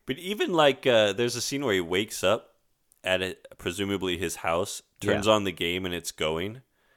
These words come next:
Speaker 1: And it's
Speaker 2: Yeah.
Speaker 1: like, was the game playing at
Speaker 2: They
Speaker 1: breakfast time, or is that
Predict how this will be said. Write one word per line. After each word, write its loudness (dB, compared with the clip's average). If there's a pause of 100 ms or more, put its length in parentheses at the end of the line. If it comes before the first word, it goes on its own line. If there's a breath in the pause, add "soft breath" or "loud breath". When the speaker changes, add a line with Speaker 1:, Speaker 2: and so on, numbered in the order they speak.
(220)
Speaker 1:
And -2
it's 2
Speaker 2:
Yeah. 6
Speaker 1:
like, 2
was 0
the 0
game 0
playing -2
at 0 (1900)
Speaker 2:
They -
Speaker 1:
breakfast 4
time, 6
or 8
is 4
that 8